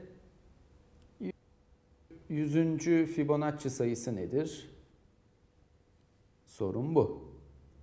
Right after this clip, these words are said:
Yüzüncü sayı için bir formülü nasıl bulurum? Ve örnek olarak ne kadar hızlı büyüyorlar sorusunu nasıl cevaplarım? Bu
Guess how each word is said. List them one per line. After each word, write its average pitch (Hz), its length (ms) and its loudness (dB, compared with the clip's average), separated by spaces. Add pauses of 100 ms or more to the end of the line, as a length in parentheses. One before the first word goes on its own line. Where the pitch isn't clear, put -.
(320)
Yüzüncü 151 480 0
sayı 123 340 0
için 113 400 -4
bir 120 160 0
formülü 110 520 0
nasıl 131 240 -2
bulurum? 98 460 -2 (2250)
Ve 180 240 -2
örnek 156 360 2
olarak 120 500 0
ne 170 140 0
kadar 101 260 0
hızlı 95 240 -4
büyüyorlar 92 360 -2
sorusunu 95 520 -6
nasıl 120 220 -4
cevaplarım? 98 720 -6 (1400)
Bu 123 480 2